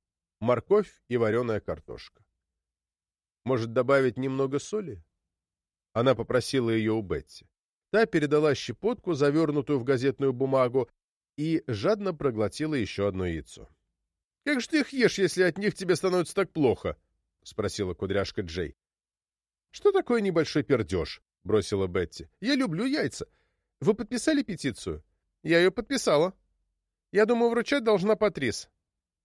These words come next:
"Валентайн сделает это лучше", возразила Патрис. "Или Дорис Лаудер?" "Дорис этого не сделает", проговорила Валентайн. "Она не хочет...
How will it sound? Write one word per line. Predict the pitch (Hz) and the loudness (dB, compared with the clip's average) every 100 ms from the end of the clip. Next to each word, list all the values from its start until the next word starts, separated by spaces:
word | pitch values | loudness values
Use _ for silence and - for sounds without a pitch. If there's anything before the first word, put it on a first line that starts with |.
| _ _ _ - | _ _ _ -14
"Валентайн | 95 123 104 107 107 | -8 -6 -4 -4 -4
сделает | - 113 113 107 | -4 -2 0 -2
это | 117 - | -4 -8
лучше", | 147 190 - 71 _ _ _ _ | -10 -12 -14 -20 _ _ _ _
возразила | 95 98 107 92 98 92 | -8 -2 0 2 0 0
Патрис. | 98 90 90 - - _ _ - | -2 -2 -4 -6 -12 _ _ -6
"Или | 196 220 | -2 -2
Дорис | 151 131 98 95 | 0 -2 -2 -4
Лаудер?" | 104 156 190 - _ _ _ _ _ _ _ _ _ - | -4 -4 -8 -10 _ _ _ _ _ _ _ _ _ -2
"Дорис | 196 226 - | 0 0 2
этого | 220 220 214 | 2 2 2
не | 214 | 0
сделает", | 190 226 196 92 78 _ _ _ | -2 0 2 0 -2 _ _ _
проговорила | 110 101 107 107 104 | -2 2 4 4 4
Валентайн. | 104 104 104 110 98 90 _ _ _ - | 4 2 2 2 0 0 _ _ _ -8
"Она | 202 220 | -2 0
не | 226 226 | 0 -2
хочет... | - 254 - 202 175 _ | 0 -2 0 0 0 _